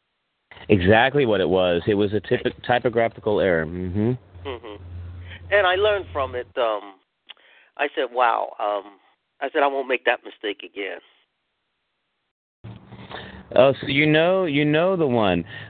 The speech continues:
Speaker 1: But I, I, I just, I'll tell you this. Um,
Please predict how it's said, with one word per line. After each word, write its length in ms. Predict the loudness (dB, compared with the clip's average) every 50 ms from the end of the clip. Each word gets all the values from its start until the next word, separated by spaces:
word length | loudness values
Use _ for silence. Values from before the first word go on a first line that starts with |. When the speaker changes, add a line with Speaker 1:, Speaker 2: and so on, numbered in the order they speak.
| -2 2
Speaker 1:
But 240 | 2 2 2 0 -4 -10 -6 -2 0
I, 140 | 2 2 0 -2 -6 -10 -12 -10 -8
I, 420 | -6 -8 -6 -4 0 2 4 4 4
I 60 | 4
just, 280 | 4 2 0 2 2 0
I'll 160 | 0 2 2
tell 180 | 2 0 2
you 120 | 2 2 2
this. 200 | 2 2 0 0 0
Um, 800 | 0 2 2 2 2 2 2 2 2 2 0 0 0 -2 -2 -2